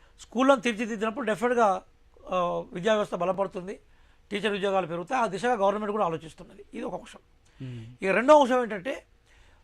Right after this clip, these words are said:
Speaker 1: సహజంగా గ్రూప్ వన్, గ్రూప్ టూ ఉద్యోగాలకు ఎందుకు క్రేజీ ఉంటుందంటే, అవి డెసిషన్ మేకర్స్‌ని తయారు చేస్తాయి.
Speaker 2: ఎస్.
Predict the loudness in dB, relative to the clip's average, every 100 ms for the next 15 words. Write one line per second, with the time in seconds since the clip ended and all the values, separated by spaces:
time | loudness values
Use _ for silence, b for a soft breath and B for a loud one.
0 | -6 4 8 8 8 4 4 -2 0 -2
1 | -2 -6 -6 -6 0 0 2 0 -4 -6
2 | -6 -4 -4 -2 -6 -6 -10 -10 -8 -8
3 | -8 -8 -6 -4 -4 -2 -2 -2 -6 -6
4 | -10 -10 -12 -16 -20 -20 _ -20 -20 -20